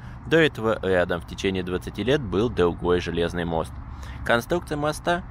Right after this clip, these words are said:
шесть металлических арок длиной двадцать восемь целых восемь десятых метра и высотой восемь метров на каменных опорах. С момента строительства мост несколько раз ремонтировался, в том числе восстанавливался после частичного разрушения во время Второй мировой войны.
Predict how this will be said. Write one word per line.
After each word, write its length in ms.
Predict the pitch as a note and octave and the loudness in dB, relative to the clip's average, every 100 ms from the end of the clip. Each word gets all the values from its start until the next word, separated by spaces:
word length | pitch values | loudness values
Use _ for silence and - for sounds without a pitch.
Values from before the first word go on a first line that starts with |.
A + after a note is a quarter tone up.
| - | -12
шесть 320 | - C3 D#3 - | -2 2 2 0
металлических 680 | F2+ F2 G#2 B2 B2 F#2 - - | -4 -2 0 -2 -4 -4 -2 2
арок 340 | F#2+ F2+ F2 - | 2 2 -2 -8
длиной 380 | E2+ F#2 G2 A2+ | -4 -2 0 0
двадцать 400 | F2 G#2+ G#2+ F#2+ | 2 0 0 -2
восемь 280 | G2 - G#2 | -4 -4 -2
целых 360 | C3 C#3 - | 2 2 0
восемь 340 | F2+ A2 G#2+ F#2+ | 0 0 0 -4
десятых 400 | F#2 F#2+ F2+ - | 0 0 0 -2
метра 400 | F#2+ F2+ F2+ E2+ - - - - G2+ | 0 2 2 2 -4 -12 -12 -6 0
и 80 | |
высотой 500 | F#2 F2 E2 - C#3+ - - - | 2 2 2 4 2 0 -10 0
восемь 400 | F#2+ G#2 - F2+ | 2 4 2 -2
метров 380 | G2 F#2 F2 - - - | 0 0 -2 -4 -14 -4
на 160 | - D#3 | -2 2
каменных 420 | G2+ F#2+ F2 - | 2 2 0 -2
опорах. 440 | - G#2+ G2+ F2+ - - - - | 0 4 4 4 -2 -12 -12 -12
С 80 | - | 0
момента 340 | B2+ D3+ D#3+ | 2 4 0
строительства 540 | C3+ C3 D3+ D#3 C3+ C3+ | 0 2 2 2 0 2
мост 280 | C3 C3+ B2+ | 2 0 -2
несколько 360 | B2+ B2+ A#2+ | -4 -2 4
раз 180 | B2 - | 4 4
ремонтировался, 760 | A#2 A2 G#2+ A#2+ C#3+ D#3 A#2+ | 2 0 0 2 4 4 0
в 80 | F2 | -2
том 200 | F#2+ F#2 | 0 0
числе 400 | E2+ - F#2+ F#2 | -2 -2 4 4
восстанавливался 720 | F2+ - F2+ F2+ F2 F2 - E2 | 4 0 2 4 4 0 -2 -4
после 300 | F2 - - | -4 -4 -6
частичного 640 | F#2+ - E2+ - E2 E2+ | -6 -6 -8 -6 -2 -2
разрушения 480 | D#2+ E2+ C#3+ D#3+ C3 | 0 0 2 2 2
во 100 | B2+ | 2
время 300 | F2 A2+ A2 | 0 0 0
Второй 340 | - D#2+ F2+ | -2 0 2
мировой 380 | G2+ F2 E2+ F#2 | 4 4 4 4
войны. 400 | F#2 F2 E2 | 4 2 0